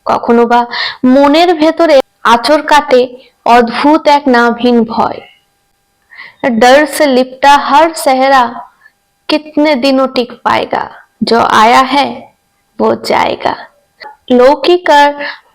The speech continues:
অলৌকিক এর মধ্যে ফারাকটা খুব অল্প। আর যখন সেই ফারাকটা মুছে যায়, তখন গাঢ় হয়ে ওঠে ভয়ের সাম্রাজ্য। এরকম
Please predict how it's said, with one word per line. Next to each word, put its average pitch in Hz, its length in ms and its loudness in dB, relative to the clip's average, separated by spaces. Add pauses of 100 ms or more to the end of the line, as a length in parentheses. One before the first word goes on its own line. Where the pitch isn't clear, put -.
অলৌকিক 254 720 0
এর 254 140 2
মধ্যে 262 500 0
ফারাকটা 262 640 0
খুব 285 320 -4
অল্প। 226 340 -2 (400)
আর 294 160 2
যখন 320 380 0
সেই 320 360 0
ফারাকটা 302 720 2
মুছে 269 340 -2
যায়, 262 360 2
তখন 254 340 -2
গাঢ় 247 340 0
হয়ে 277 320 0
ওঠে 254 420 0 (340)
ভয়ের 226 380 2
সাম্রাজ্য। 233 840 -4 (500)
এরকম 262 440 2